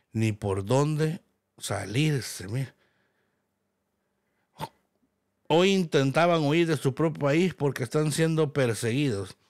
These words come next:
Gracias al trabajo de investigación e inteligencia, hemos capturado a Rodolfo Wilfredo Corea Hernández, alias El Moreno, homeboy de la M S, quien fue detenido en el aeropuerto Óscar Arnulfo Romero. Este sujeto cuenta con ante-,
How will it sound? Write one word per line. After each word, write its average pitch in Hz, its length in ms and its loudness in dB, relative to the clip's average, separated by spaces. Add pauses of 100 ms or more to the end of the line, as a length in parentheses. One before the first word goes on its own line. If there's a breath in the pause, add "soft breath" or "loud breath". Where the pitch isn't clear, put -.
(400 soft breath)
Gracias 156 300 4
al 147 60 0
trabajo 139 240 2
de 151 60 2
investigación 139 800 0
e 156 60 -2
inteligencia, 151 840 -2 (280 loud breath)
hemos 170 300 0
capturado 147 520 2
a - 20 2
Rodolfo 143 500 2
Wilfredo 135 640 0 (400 soft breath)
Corea 139 380 4
Hernández, 135 560 0
alias 139 300 2
El 127 120 0
Moreno, 131 420 0
homeboy 139 340 0
de 131 100 -4
la 117 180 0
M 131 360 0
S, - 320 -6 (420 soft breath)
quien 120 220 2
fue 143 160 4
detenido 151 400 2
en 156 60 0
el 147 100 2
aeropuerto 156 720 0
Óscar 143 380 0
Arnulfo 135 340 -2
Romero. 139 440 0 (280 loud breath)
Este 147 280 0
sujeto 131 360 0
cuenta 135 340 -2
con 123 160 -4
ante-, 117 180 -4